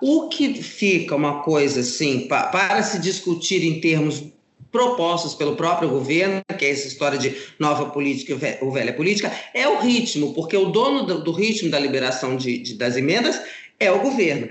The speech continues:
E, evidentemente, em cinco dias de julho, dez, é, oito dias, ele liberou muito mais emendas do que nos primeiros seis meses. É do jogo, é da ferramenta. Eu acho que isso é uma coisa. A outra coisa,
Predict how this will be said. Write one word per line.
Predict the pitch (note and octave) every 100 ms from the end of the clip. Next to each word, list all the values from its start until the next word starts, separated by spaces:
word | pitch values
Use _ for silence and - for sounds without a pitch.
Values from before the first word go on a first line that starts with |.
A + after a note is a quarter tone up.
| - -
E, | A3+
evidentemente, | G3 D#3 B2+ D3+ D3 D3 D3+ F#3 G3+
em | G#3
cinco | - - B3 A#3+ G#3
dias | D#3+ E3 D#3+
de | D3+ D3
julho, | D3+ E3+ G3 G3
dez, | D3 D3 D3 C3
é, | C#3 A#2+
oito | C#3 E3 E3+
dias, | D3+ B2+ E3+ F3+
ele | A3 A3
liberou | G3+ F3+ F3+ E3 E3
muito | D#3+ E3+
mais | G3 G3
emendas | A#3 G#3+ G3 G3+
do | G3+ G#3+
que | G3+ G3 - - -
nos | G3+ G3+
primeiros | G#3 G#3 G#3 G3+
seis | A3+ A3 F3+
meses. | D3+ C#3+ - -
É | A#3 B3
do | A#3
jogo, | - A3+ A3+ A3+ - -
é | - G3+
da | G3+
ferramenta. | G3 G3+ G3+ G3+ D3+ A#2+ - - - -
Eu | -
acho | D3 -
que | -
isso | B3 C4 B3+
é |
uma | B3 B3 A#3+
coisa. | E3 D#3 F#3+
A | A#3 A#3+
outra | A#3 C4+ C#4 F#3+
coisa, | E3+ F3+ F#3 A#3+ A#3+ F3 C#3 A2+